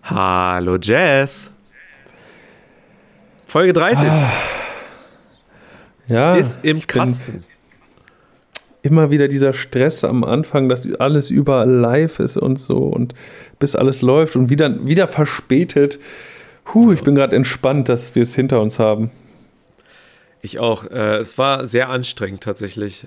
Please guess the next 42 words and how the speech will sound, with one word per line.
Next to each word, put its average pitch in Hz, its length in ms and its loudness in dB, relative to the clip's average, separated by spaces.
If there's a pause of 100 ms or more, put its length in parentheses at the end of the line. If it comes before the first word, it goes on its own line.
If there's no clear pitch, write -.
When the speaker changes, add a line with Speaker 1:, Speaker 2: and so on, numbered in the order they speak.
Speaker 1:
Ähm, 104 460 -6 (580)
das 113 140 -6
ist 139 120 -8
immer 165 340 0 (260)
es 131 120 -8
ist 139 80 -6
immer 160 140 0
interessant, 139 440 -4
bei 160 100 0
den 123 300 -2 (180)
letzten 170 460 -2
Folgen 139 420 -2
besonders, 110 480 -2
also 117 160 -6
ich 120 120 -8
glaub, 131 140 -2
die 120 100 -10
letzten 143 420 -2
sechs 127 260 -4
Folgen 135 340 0
waren 127 140 2
die 123 120 -10
anstrengendsten, 180 920 -6 (720)
aber - 220 -2
immer 196 400 0 (540)
die 151 100 -2
Stunde 170 340 2
davor. 113 580 -2 (1080)
Speaker 2:
Ja. - 320 -2 (880)
Speaker 1:
Und 131 160 -8
das 151 140 -4
Speaker 2:
Geht 131 80 2
Speaker 1:
ist 123 60 2
Speaker 2:
mir 120 80 4
Speaker 1:
immer 117 100 4
Speaker 2:
genauso. 107 240 2
Speaker 1:
wich-, 113 60 -4
das, - 80 -4
Speaker 2:
Aufbauen. 123 520 2
Speaker 1:
das 123 100 2
ist 123 60 -2
interessant, 151 680 -8